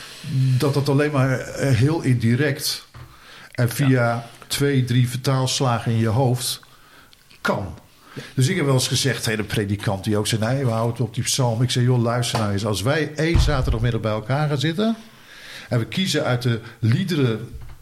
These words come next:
Speaker 1: van de schat der eeuwen, van Newton en noem maar, noem maar, noem ze maar op. Dan hebben wij aan het eind van de middag een prachtige bundel van vijftig tot honderd gezangen. Dat is voor jou denk ik niet genoeg. Eh, samengesteld, eh, die,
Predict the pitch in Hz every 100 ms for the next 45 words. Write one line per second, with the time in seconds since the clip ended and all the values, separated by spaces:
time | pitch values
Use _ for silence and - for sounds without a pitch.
0 | - - - - - 120 123 - - 208
1 | - - 143 170 190 226 - - - -
2 | - 135 143 170 160 156 147 160 156 156
3 | 156 151 170 160 160 151 196 151 151 160
4 | 202 - - - - - - - 120 117
5 | 110 107 101 101 107 147 143 135 131 120
6 | 117 - - 143 - - - 127 127 117
7 | 120 113 - - - 127 120 117 - -
8 | - - - 131 120 104 - 95 113 117
9 | - - 104 98 101 101 92 90 90 113
10 | 143 196 - - - - - - - 147
11 | 135 131 127 127 127 - - - - -
12 | 143 131 120 - - 113 107 - - -
13 | - - - - _ - 117 110 104 104
14 | 104 104 113 117 107